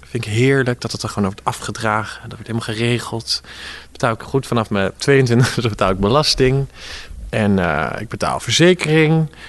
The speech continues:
Dus als er hier een lamp op mijn hoofd valt, dan, eh, hoef ik dat zelf niet te regelen. Dan is, doet Frascati dat of, waar ik,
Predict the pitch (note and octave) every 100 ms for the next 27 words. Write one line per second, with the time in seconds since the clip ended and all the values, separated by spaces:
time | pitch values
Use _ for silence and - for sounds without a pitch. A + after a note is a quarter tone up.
0 | - - - - A2 F#2 G#2+ B2+ C#3+ C3+
1 | A#2+ A2+ A2 A#2 - G#2+ G#2+ - - -
2 | - - - - - - - B2 A2+ A2+
3 | - - E3 D#3 D3 B2+ C3 B2+ B2 B2+
4 | B2 G#2+ G#2+ - - - - - G#2+ -
5 | - D3+ D3 C#3 B2+ B2+ - G2+ G#2+ G2